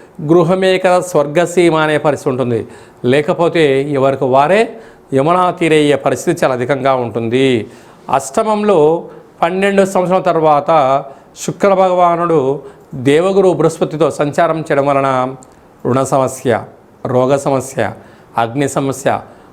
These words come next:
వాహన ప్రమాదాలతో భయం భయంతో జీవనాన్ని పొందే పరిస్థితి ఉంటుంది. బ్యాంకు లావాదేవీలు, ఓటీపీలు, అలాగనే ధనపరమైన చిక్కులు పొంచి ఉన్నాయి. తస్మాత్ జాగ్రత్త.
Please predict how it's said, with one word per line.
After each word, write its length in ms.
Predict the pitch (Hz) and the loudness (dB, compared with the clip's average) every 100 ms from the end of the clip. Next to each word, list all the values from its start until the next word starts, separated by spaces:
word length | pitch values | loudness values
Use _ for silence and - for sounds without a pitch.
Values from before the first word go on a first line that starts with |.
| - 123 | -10 0
వాహన 440 | 131 147 147 156 | 2 2 0 -6
ప్రమాదాలతో 1120 | - 139 135 131 127 123 120 117 151 120 123 - - - 123 | -2 -2 0 0 2 0 0 -2 0 0 -2 -8 -20 -12 -2
భయం 320 | 139 151 143 | 0 2 2
భయంతో 460 | 135 131 123 123 | 0 0 -2 -2
జీవనాన్ని 440 | 113 117 123 120 117 | -2 0 0 0 -4
పొందే 260 | 117 110 | -4 -4
పరిస్థితి 360 | 110 117 104 117 | -4 -6 -6 -6
ఉంటుంది. 580 | 101 104 104 107 104 98 - - - - | -6 -8 -6 -4 -4 -8 -16 -20 -20 -8
బ్యాంకు 360 | 131 123 135 143 | -2 -2 -2 0
లావాదేవీలు, 800 | 127 123 131 127 131 131 131 131 - - - - | 0 2 2 2 2 2 0 -4 -10 -20 -16 -2
ఓటీపీలు, 880 | 117 120 127 127 127 135 135 - - - - - | 0 2 0 0 2 2 0 -6 -20 -20 -20 -4
అలాగనే 380 | 139 135 139 127 | 0 2 0 -2
ధనపరమైన 600 | 107 120 135 151 139 135 | -2 -2 0 0 -2 -2
చిక్కులు 400 | 123 135 - 131 | -6 -10 -4 -2
పొంచి 340 | 123 127 113 131 | -2 -4 -2 -2
ఉన్నాయి. 360 | 123 160 220 - - - - 156 | 0 0 -2 -8 -20 -20 -4 -2
తస్మాత్ 480 | 135 - 151 160 - - - | -2 -2 -2 -2 -4 -20 -12
జాగ్రత్త. 580 | 123 120 107 101 - | -2 -2 -2 -8 -8